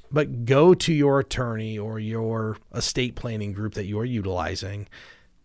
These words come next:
Ask them, "Exactly how do you want my beneficiary designation on, on these accounts?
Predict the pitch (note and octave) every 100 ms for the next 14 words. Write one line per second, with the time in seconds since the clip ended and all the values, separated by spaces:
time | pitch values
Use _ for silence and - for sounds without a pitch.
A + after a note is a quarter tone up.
0 | _ _ - G#2+ B2 - - G2+ F#2+ F2+
1 | - C3 B2 G2+ B2+ C3 - E3 C3 -
2 | C#3 D3 C#3 C3+ B2 B2 A#2 A2+ A2 A2
3 | - A2 - G#2 G2+ G2 G#2 G2 F#2 F#2+
4 | - G2+ - G#2 G2+ G2+ G2 G2 - _
5 | _ _ _ - _ _ _ _ _ _
6 | _ - B2+ A#2 G#2+ G2 - E2 - -
7 | -